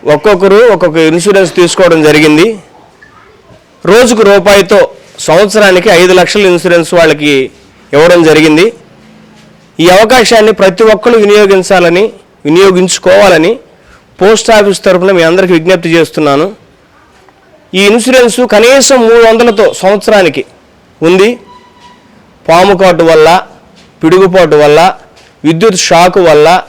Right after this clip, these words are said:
ఇంకేదైనా యాక్సిడెంటల్గా మనకు మరణం సంభవిస్తే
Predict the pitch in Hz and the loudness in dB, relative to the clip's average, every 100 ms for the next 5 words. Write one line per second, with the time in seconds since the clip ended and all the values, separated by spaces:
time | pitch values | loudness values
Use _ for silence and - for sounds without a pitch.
0 | - _ _ _ _ 180 240 254 240 220 | -14 _ _ _ _ -2 0 0 2 2
1 | 208 175 190 226 208 226 202 190 185 170 | 2 2 0 0 0 0 2 2 2 -2
2 | 151 156 143 165 220 226 185 170 208 220 | -4 -8 -2 0 0 0 0 0 0 0
3 | 202 185 185 170 - 175 147 | 0 0 0 -2 -2 0 0